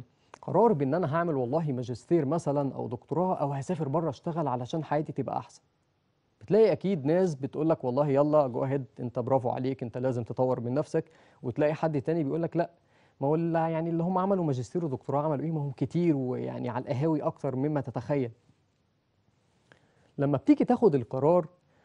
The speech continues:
وتمشي طريقك وتواجه صعوباتك وتبدأ تنجح، تلاقي إن نفس الناس اللي كانوا بيقولك: "يا جماعة والله دول مرميين على القهاوي"، هم أول ناس يرجعوا يقولك: "برافو عليك، إحنا أصلا كنا معاك من البداية،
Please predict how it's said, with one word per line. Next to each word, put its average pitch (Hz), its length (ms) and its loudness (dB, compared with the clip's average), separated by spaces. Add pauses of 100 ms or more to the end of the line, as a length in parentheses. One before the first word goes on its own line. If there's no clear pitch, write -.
(220)
وتمشي 160 380 2
طريقك 156 520 -2
وتواجه 147 440 0
صعوباتك 170 760 -6 (340)
وتبدأ 139 480 2 (500)
تنجح، 202 480 4 (560)
تلاقي 151 600 2
إن 156 200 2
نفس 254 280 0
الناس 165 400 2
اللي 131 120 0
كانوا 190 220 0
بيقولك: 175 300 2
"يا 131 40 0
جماعة 147 260 2
والله 151 360 2
دول 139 140 0
مرميين 127 400 -2
على 156 160 0
القهاوي"، 170 420 0
هم 139 280 -2
أول 202 400 4
ناس 180 240 -2
يرجعوا 160 240 2
يقولك: 165 240 0 (260)
"برافو 147 320 4
عليك، 139 300 2
إحنا 135 280 -2
أصلا 165 280 -2
كنا 127 300 -4
معاك 135 280 -4
من 131 140 -2
البداية، 120 420 -4